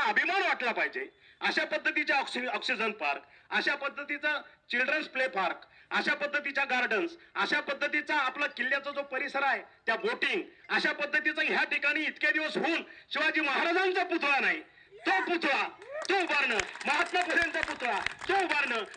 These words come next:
डॉक्टर बाबासाहेब आंबेडकरचा पुतळा, तो उभारणं, पुतळे उभारणे हेच काम आहे का? आता ते विचारतील, पुढचा प्रश्न त्यांचा सांगतो लगेच,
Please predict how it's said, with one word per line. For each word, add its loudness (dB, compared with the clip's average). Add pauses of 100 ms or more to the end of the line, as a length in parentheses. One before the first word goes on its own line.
डॉक्टर 0
बाबासाहेब 0
आंबेडकरचा 0
पुतळा, -2 (280)
तो 4
उभारणं, 0 (600)
पुतळे 0
उभारणे 0
हेच -2
काम 0
आहे 2
का? -4 (840)
आता 0
ते 0
विचारतील, -2
पुढचा -2
प्रश्न 0
त्यांचा 0
सांगतो -4
लगेच, -4